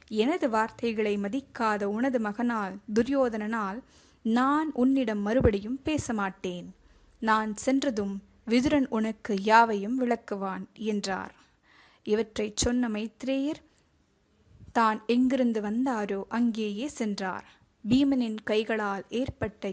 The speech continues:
கிர்மீரனின் மரணச் செய்தியை கேட்ட துரியோதனன் அமைதியின்றி வெளியே சென்றான். இத்துடன்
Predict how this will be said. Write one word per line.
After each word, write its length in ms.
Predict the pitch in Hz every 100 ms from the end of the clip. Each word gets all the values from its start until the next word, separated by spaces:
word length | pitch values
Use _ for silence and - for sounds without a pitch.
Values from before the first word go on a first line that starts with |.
| -
கிர்மீரனின் 640 | 262 285 247 233 214 208 202 196
மரணச் 360 | 220 269 269
செய்தியை 500 | - 226 214 214 208
கேட்ட 340 | - 247 247 220
துரியோதனன் 640 | 196 208 220 220 269 294 - - _ - -
அமைதியின்றி 720 | 220 226 220 226 294 - 226
வெளியே 320 | 208 208 208
சென்றான். 640 | 202 202 190 190 180 190 - _ _ _ _ _ _ -
இத்துடன் 520 | 240 208 208 220